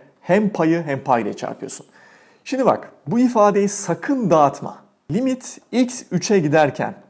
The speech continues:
x eksi üç çarpı x artı bir artı on dokuz eksi x'i aynen yazıyorum. Buraya dağılma özelliğini sakın uygulama. Aşağıda ne geliyor bak? A kare eksi B kare geliyor. Onu yap sadece.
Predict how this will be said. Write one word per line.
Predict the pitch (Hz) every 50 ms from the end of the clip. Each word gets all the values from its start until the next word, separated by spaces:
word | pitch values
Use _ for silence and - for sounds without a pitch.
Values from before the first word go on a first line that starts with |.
| _ _ _ _ _ _ _ _ _ _ _ _ _ _ _ _
x | - 202 240 240 - - -
eksi | 220 208 202 208 - - - 247 214 - - - -
üç | 226 269 262 262 - -
çarpı | - - 190 156 139 127 104 - - 147 131 147 185 202 - - _ _ _ _ _ _ _ _ _ _ _ _ -
x | - 202 208 202 - -
artı | 220 196 202 202 196 196 - 220 208 185 170
bir | 220 233 247 233 - - 175 180
artı | 175 170 170 - - 175 170 170 - -
on | 190 214 220 220 208 190
dokuz | 190 190 196 175 165
eksi | 170 165 - - - 170
x'i | 160 151 - - 175 160 - -
aynen | 180 226 247 240 226 214 196
yazıyorum. | 180 170 160 143 131 135 117 110 110 131 147 156
Buraya | 190 214 214 208 165
dağılma | 185 185 185 185 196
özelliğini | 196 175 196 185 185 185
sakın | 175 - 208 190 202 196
uygulama. | 190 190 175 175 156 123 107 110 123 - - _ _ _ _ _ _ -
Aşağıda | - 147 156 - - 233 226 254 269 233
ne | 151 165
geliyor | 185 208 185 143 127 101
bak? | 110 117 - - - -
A | 180 202 196
kare | - 190 175 170
eksi | 165 156 - - 165
B | 139 131 127
kare | - 110 110 110
geliyor. | 107 - - - - -
Onu | - 311 311
yap | 285 143 - -
sadece. | - - - - - - - -